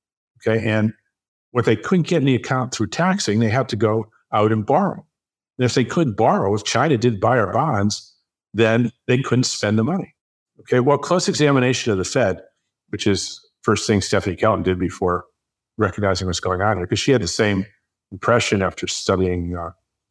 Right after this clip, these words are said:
you know, getting her P H D, the whole thing. They all, all the academics did. They came to realize that when you look closely inside the Fed, they have to credit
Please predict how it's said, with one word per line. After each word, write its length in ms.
you 80
know, 80
getting 220
her 60
P 200
H 200
D, 260
the 240
whole 120
thing. 260
They 120
all, 340
all 60
the 140
academics 500
did. 120
They 440
came 240
to 120
realize 480
that 60
when 100
you 140
look 340
closely 420
inside 320
the 80
Fed, 400
they 140
have 180
to 100
credit 720